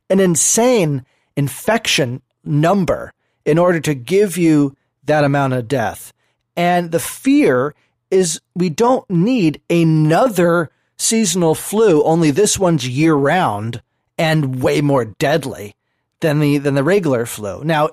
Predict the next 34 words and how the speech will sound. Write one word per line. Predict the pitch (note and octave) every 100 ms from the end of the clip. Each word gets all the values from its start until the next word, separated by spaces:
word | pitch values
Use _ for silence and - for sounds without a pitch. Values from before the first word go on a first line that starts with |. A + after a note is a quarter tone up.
| _
is | E3 C3+
it | C#3
way | A#2 A2+ D#3+ G#3
more | G#3 G#3+
deadly | A3 A3 A#3+ A#3+ -
or | F3
just | D3 D#3 -
slightly | F3+ G#3 G3+ F3+
more | D3 C#3+
deadly? | C#3 C#3+ C3+ D3+ D3 - -
Well, | F3
I | G3+
don't | C4+
wanna | C#4 G3+
wait | F#3+ G#3
around | G#3 G#3+
to | F3+
find | - F#3 F#3 F3
out, | A#3+ D#3+
do | A#2
you? | A2 C#3 A3 C#4 - _ _ _
So | - - G#3 G3+ - -
maybe | D#3+ A#3 C#4 G3+ F#3 E3+ _
if | F#3 E3+
they | E3+ F3 D3 B2+ _
didn't | E3 B2 A3+ F3+ A#2+
downplay | E3+ E3+ B3+ B3 F#3 - A2 G#2+ B2+ - _ _ -
the | C3+
threat | - D#3+ F3+ C4 - - _
that | D3
the | C3+
coronavirus | - - G3+ G#3 C#3+ D3 C#3+ -
could | - G3 C#3
face, | - - D4 C#4 C#3+ E3+ - -